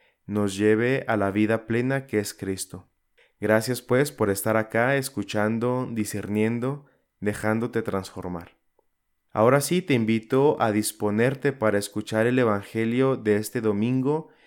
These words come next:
en esta solemnidad de Cristo Rey, permitiéndole al Señor que hable y que su voz resuene en nuestro interior. Este texto está tomado del Evangelio de San Mateo,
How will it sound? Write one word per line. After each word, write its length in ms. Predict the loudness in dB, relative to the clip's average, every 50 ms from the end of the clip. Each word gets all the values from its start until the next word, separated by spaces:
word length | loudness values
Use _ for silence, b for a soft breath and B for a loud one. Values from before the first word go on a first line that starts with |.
| b b b b
en 240 | b -6 -2 0 2
esta 320 | 2 2 2 0 0 -2 0
solemnidad 640 | 0 2 2 4 4 4 2 2 2 2 2 2
de 160 | 2 0 -2 -2
Cristo 400 | -2 -2 -2 -2 -4 -4 -4 -4
Rey, 280 | -4 -4 -6 -8 -10 _ _ _ _ _ _ _ _ _ _ _ _ _ _ _
permitiéndole 720 | 0 0 0 2 2 0 -2 0 2 2 2 4 4 4 4
al 100 | 2 2
Señor 440 | 0 -2 -2 0 2 2 0 0 -2
que 160 | 0 2 4
hable 480 | 4 4 4 2 0 -2 -2 -4 -6 -6
y 140 | -6 -6 -4
que 180 | -2 -2 -2 -2
su 220 | -2 -2 -2 0
voz 260 | 2 2 2 2 2
resuene 440 | 0 0 0 0 0 0 0 0 0
en 60 | 0
nuestro 280 | -2 -2 -4 -4 -4 -6
interior. 540 | -6 -6 -6 -6 -4 -4 -6 -8 -8 -14 _ _ _ _ _ _ _ _ _ _ _ _ _ _ _ _ _ _ _ _ _ _ _ _ _ _ _
Este 280 | 0 0 0 2 0 0
texto 340 | 2 2 2 2 2 2 0
está 260 | 0 2 0 -2 0
tomado 480 | 0 0 2 4 4 4 4 4 4 4
del 140 | 4 4
Evangelio 540 | 4 2 2 2 -2 -2 -2 -2 0 2 2
de 80 | 2 0
San 200 | 0 -2 -2 -2
Mateo, 640 | -2 -4 -4 -4 -2 0 2 2 2 0 -4 b